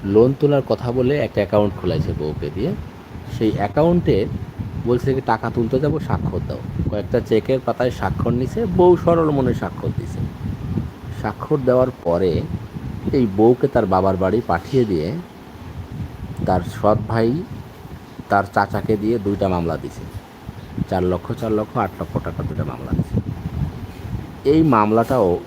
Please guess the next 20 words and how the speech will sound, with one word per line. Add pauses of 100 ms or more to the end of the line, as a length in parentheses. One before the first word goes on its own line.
(160)
এই
মহিলার
বিপক্ষে
আসবে, (540)
কারণ (520)
আমাদের
দেশের
জজ
সাহেবরা (1080)
এতটা
মেধাবী
হয়
নাই (720)
যে (400)
চেকের
মামলার (580)
মেরিট
বোঝার
ক্ষমতা
তারা